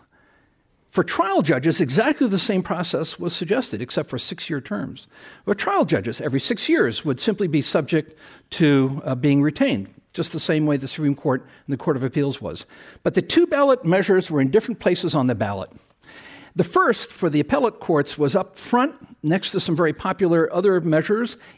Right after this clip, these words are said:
It passed. The trial court proposition, almost identical wording, was at the bottom of the ballot next to a very unpopular criminal justice reform measure that nobody liked. It failed.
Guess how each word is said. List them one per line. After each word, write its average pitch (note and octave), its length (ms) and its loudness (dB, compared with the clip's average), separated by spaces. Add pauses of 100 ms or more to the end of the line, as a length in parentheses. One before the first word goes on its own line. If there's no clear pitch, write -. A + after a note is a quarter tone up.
It E3+ 160 0
passed. - 540 -6 (500)
The E3 100 0
trial D#4 340 0
court D#3 280 0
proposition, C3+ 640 0
almost A3 340 0
identical F3 420 2
wording, C3+ 420 2 (580)
was C#3 160 0
at D#3 120 2
the C#3+ 80 2
bottom D3+ 320 2
of A#2+ 60 2
the A2+ 60 2
ballot A2+ 360 0 (340)
next E3+ 200 -2
to E3 100 4
a - 20 2
very E3+ 260 2
unpopular C#3 440 -2
criminal D3 320 0
justice D3 400 -4
reform C3 400 -2
measure B2 200 -4
that A2 140 -6
nobody A#2 340 -2
liked. A2 360 -6 (340)
It - 140 0
failed. G#2+ 400 -2